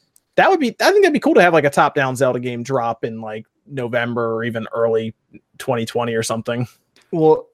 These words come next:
Speaker 2: and I also feel like it opens the door for maybe if they end up start doing some sort of Switch Pro or Switch Mini or Switch whatever, if they start trying to do bundles, then they could bundle in and call it, like, the,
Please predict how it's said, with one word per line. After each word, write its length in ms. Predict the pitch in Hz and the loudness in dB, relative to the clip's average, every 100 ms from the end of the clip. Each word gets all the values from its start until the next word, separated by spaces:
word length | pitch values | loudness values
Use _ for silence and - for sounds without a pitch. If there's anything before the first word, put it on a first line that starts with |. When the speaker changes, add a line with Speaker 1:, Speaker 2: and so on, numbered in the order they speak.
| - | -2
Speaker 2:
and 100 | 147 | 0
I 60 | |
also 240 | 170 160 143 | 2 2 4
feel 120 | 156 | 4
like 140 | 139 | 4
it 80 | 139 | 2
opens 300 | 131 127 117 | 0 -2 -4
the 60 | 123 | 2
door 180 | 131 | 2
for 240 | 131 131 120 | 2 -2 -2
maybe 500 | 120 127 143 131 135 | -2 0 0 0 -2
if 120 | 131 | -4
they 160 | - 135 | -2 0
end 120 | 135 | 0
up 140 | 117 | -2
start 520 | - - 151 143 - | -2 2 4 2 -2
doing 300 | - 160 147 | 0 2 2
some 220 | 131 151 135 | 0 -6 -2
sort 180 | 147 | 0
of 80 | 131 | 0
Switch 420 | - - 135 - | -2 -2 -4 -4
Pro 220 | - 226 220 | 2 6 8
or 140 | 175 | 6
Switch 280 | - 147 - | 2 -2 -2
Mini 300 | 196 185 165 | -2 0 0
or 80 | 135 | -2
Switch 320 | - 143 - | -4 -6 -4
whatever, 420 | 143 175 147 135 | 0 2 2 -2
if 100 | 131 | -4
they 140 | - 131 | -4 -4
start 260 | - 143 | -2 -2
trying 160 | 139 135 | -2 -4
to 100 | 120 | -4
do 140 | 127 | -6
bundles, 540 | 117 151 214 139 143 - | 0 2 2 0 -2 -4
then 160 | 139 | -2
they 100 | 139 | -2
could 220 | 131 135 107 | -2 -4 -2
bundle 400 | 147 147 123 135 | -2 0 0 0
in 240 | 147 123 | -2 -2
and 120 | 120 | -4
call 200 | 123 131 | -2 -2
it, 60 | 123 | -2
like, 200 | 123 117 | -6 -6
the, 320 | 131 120 117 | -6 -6 -8